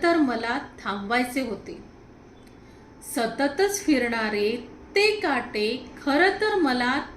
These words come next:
थांबवायचे होते. त्याच्या त्या सोबतीला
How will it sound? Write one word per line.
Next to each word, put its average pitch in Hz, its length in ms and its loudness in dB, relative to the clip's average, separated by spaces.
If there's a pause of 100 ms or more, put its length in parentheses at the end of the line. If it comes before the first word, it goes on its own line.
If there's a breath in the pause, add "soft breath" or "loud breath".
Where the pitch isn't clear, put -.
थांबवायचे 269 680 0
होते. 226 580 -2 (1000 loud breath)
त्याच्या 277 480 2 (280)
त्या 427 220 6
सोबतीला 226 920 -2